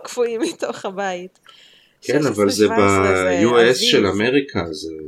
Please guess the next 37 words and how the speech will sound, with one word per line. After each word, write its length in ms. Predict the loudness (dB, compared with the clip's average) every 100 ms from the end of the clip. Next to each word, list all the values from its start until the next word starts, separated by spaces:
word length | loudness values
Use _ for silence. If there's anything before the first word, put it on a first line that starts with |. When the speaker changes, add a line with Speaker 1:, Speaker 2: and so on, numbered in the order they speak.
| -16 -20 _ _ _ _ _ _ -10
Speaker 1:
<laughs> 40 | -10 -12 -12 -14 _ _ _ -10
Speaker 2:
זה 80 | -4
לא 140 | -2
נחשב. 360 | -2 -4 -4 -6
Speaker 1:
זה 100 | -8 -16
נכון, 400 | -20 -18 -16 -16 -20 -20 -14
זה 160 | -12
Speaker 2:
אבל 100 | -10
Speaker 1:
נכון. 160 | -4 -4 0
Speaker 2:
כן, 180 | 2 2 0 -2
Speaker 1:
לא, 120 | 0
זה 100 | 2
Speaker 2:
אה, 40 |
Speaker 1:
מדהים 400 | 0 0 0 0
אבל 180 | 0 -2 -2
כמה 240 | -2 -2
מהר 280 | 0 0 0 -2
מתרגלים 760 | -8 -10 -8 -6 -6 -8 -10 -16 _ -10
למזג 460 | -8 -8 -10 -12
אוויר. 200 | -12 -12 -12
אני 140 | -12
חשבתי 420 | -12 -8 -8 -8
שיהיה 280 | -10 -6 -4
לי 100 | -6
פה 80 | -8 -12
קפוא, 380 | -12 -6 -4
אבל 200 | -2 -4
זה 140 | -6 -6
ממש 380 | -8 -10 -10 -4
לא, 160 | -4
זה 120 | -4
נעים. 400 | -8 -10 -10 -10 -14 _ _ _ _
Speaker 2:
שמי, 320 | -10 -2 0
אני 160 | 2 0
עליתי 220 | 2 2 2
Speaker 1:
זה 60 |
ממש 80 | 2